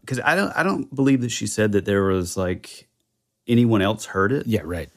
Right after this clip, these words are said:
Speaker 2: We, well, she didn't, she didn't, uh,
Speaker 1: Mention
Speaker 2: say
Speaker 1: on the
Speaker 2: it.
Speaker 1: thing.
Speaker 2: Yeah,
Speaker 1: Yeah.
Speaker 2: yeah.
Speaker 1: I, I just, I wonder if, you know, if her friend were to ask, like, anybody else around, like, if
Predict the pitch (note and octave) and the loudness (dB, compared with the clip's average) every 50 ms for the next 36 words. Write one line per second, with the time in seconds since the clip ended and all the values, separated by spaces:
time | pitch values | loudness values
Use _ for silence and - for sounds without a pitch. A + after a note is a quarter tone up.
0 | _ - A2+ A#2 B2 B2+ A#2 G2+ F#2 E2+ D#2+ E2 - _ _ _ _ _ _ _ | _ -2 0 2 4 4 4 4 2 0 -4 -10 -18 _ _ _ _ _ _ _
1 | - - - B2 G#2 G2+ F2+ E2+ F2+ G2 - _ _ _ _ _ _ D#3 C#3 - | -14 -10 -6 -2 0 0 0 -2 -4 -8 -12 _ _ _ _ _ _ -18 -8 -6
2 | A#2+ G#2+ G2 - G2 F#2 F#2 F2+ F2 F2+ F2+ - _ _ _ _ - G2 F2+ C3+ | -6 -6 -4 -4 -4 -4 -4 -4 -6 -10 -12 -16 _ _ _ _ -8 -2 2 4
3 | C3 B2+ A2 - A2 F#2+ F#2+ F2+ F2 E2+ - F2+ E2+ A2+ G2+ A2+ G2+ - - - | 4 4 4 2 0 0 0 0 0 -2 -4 -2 -2 0 0 0 0 -2 -2 -8
4 | - - _ _ _ _ _ _ _ - A#2+ B2 - C#3 C#3 C#3+ D3 - - - | -16 -20 _ _ _ _ _ _ _ 2 2 4 4 2 2 2 0 0 -4 -8
5 | - - C3 B2+ A#2+ A2+ A#2 B2+ B2+ B2+ A#2+ A2+ G#2+ - - G2+ G2 G2 F#2+ - | -4 -2 -2 0 0 0 2 2 4 4 4 2 2 2 0 -2 -2 -2 -2 -6
6 | - - _ _ _ _ - A2+ G#2+ F2 - - - - A2 - - G#2 G2+ - | -14 -20 _ _ _ _ -4 -4 -4 -4 -4 -6 -8 -8 -6 -4 -4 -4 -6 -2
7 | - G#2+ G#2 G2+ G2 F#2+ F#2 F#2+ F2+ F2 F2+ - F2 F2 E2+ E2+ E2+ E2 - - | 0 0 2 2 2 0 2 0 2 2 0 0 0 0 0 0 -2 -4 -8 -12
8 | - - E2+ E2+ E2 - - - _ _ - G#2+ G#2 F#2+ F2+ F2+ F2 F2 E2+ E2 | -12 -12 -12 -12 -14 -16 -20 -20 _ _ 0 2 2 2 2 0 0 0 0 -2
9 | - - - - D#2 E2 E2+ E2+ D#2+ E2 D#2+ D2+ D2 E2 E2 - E2 E2 E2 - | -4 -6 -8 -8 -4 -2 -2 0 0 0 -2 -2 -4 -6 -8 -10 -12 -14 -14 -18
10 | _ | _